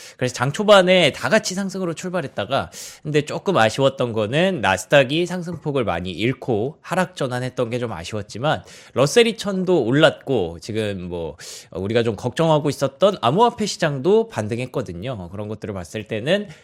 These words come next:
아, 새해를 기다렸던, 어, 뉴욕 증시 투자자들의 마음이 확실히 새해 첫 거래일부터 좀 녹아들었다, 아, 라고 보는 게 맞을 것 같습니다. 그래서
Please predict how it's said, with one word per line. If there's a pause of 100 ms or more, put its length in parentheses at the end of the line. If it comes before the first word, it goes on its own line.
(160)
아,
새해를
기다렸던, (140)
어,
뉴욕
증시
투자자들의
마음이 (240)
확실히 (100)
새해
첫
거래일부터
좀
녹아들었다,
아,
라고
보는
게
맞을
것
같습니다.
그래서